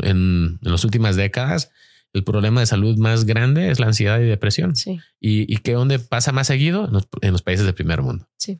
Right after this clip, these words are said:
Speaker 1: ¿Y qué, cómo se quita la gente la depresión y la ansiedad? Con sustancias. Entonces, mientras la gente ocupe o quiera estarse metiendo sustancias,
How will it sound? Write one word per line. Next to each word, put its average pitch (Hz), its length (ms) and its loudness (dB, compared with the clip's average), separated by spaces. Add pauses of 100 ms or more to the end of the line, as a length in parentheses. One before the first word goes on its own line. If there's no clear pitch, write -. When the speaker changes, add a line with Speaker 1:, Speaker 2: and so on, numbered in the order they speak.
Speaker 1:
¿Y 107 100 -2
qué, 123 340 0
cómo 135 200 0
se 113 300 0
quita 135 240 -2
la 120 160 -2
gente 127 220 0
la 120 100 0
depresión 123 680 0
y 98 80 0
la 92 420 0
ansiedad? 139 480 0 (320)
Con 87 140 -2
sustancias. 82 640 -2 (480)
Entonces, 117 480 0 (260)
mientras 127 380 0
la 110 120 0
gente 185 360 -2
ocupe 135 680 -2 (460)
o 107 640 0
quiera 120 580 -2 (100)
estarse 117 400 0
metiendo 117 440 0
sustancias, 127 680 0